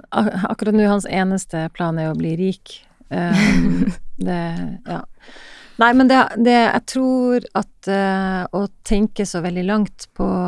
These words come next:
Speaker 1: på han har egentlig, det har jeg veldig lite trening i, må jeg innrømme, fordi, ehm, eh, f-, fordi det, rett og slett. Eh,
Speaker 2: Mm.
Speaker 1: men, eh, og for hans del, jeg tror jo at så lenge nå,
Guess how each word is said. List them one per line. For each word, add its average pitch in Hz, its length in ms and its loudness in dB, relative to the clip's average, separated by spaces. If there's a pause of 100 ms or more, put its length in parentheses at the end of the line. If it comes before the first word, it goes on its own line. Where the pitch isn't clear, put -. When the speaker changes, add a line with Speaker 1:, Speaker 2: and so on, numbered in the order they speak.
(560)
Speaker 1:
på 185 240 -4
han 247 380 -6
har 214 320 2
egentlig, 180 420 -2 (320)
det 190 140 -2
har 202 200 2
jeg 165 160 -2
veldig 175 240 -4
lite 156 280 -6
trening 156 440 -2
i, 156 140 -4
må 175 180 -2
jeg 156 160 -2
innrømme, 151 320 -4
fordi, 165 380 -6 (240)
ehm, 151 420 -6 (1120)
eh, 156 880 -4
f-, - 300 -16
fordi 190 420 2
det, 165 220 4 (160)
rett 190 260 -6
og 196 80 -4
slett. - 320 -2
Eh, 190 560 2
Speaker 2:
Mm. - 20 -
Speaker 1:
men, 208 320 2 (120)
eh, 190 340 0
og 214 160 0
for 247 160 0
hans 240 320 2
del, 196 240 0 (680)
jeg - 120 2
tror 277 240 2
jo 233 100 6
at 196 160 2
så - 100 0
lenge 233 380 6
nå, 220 140 4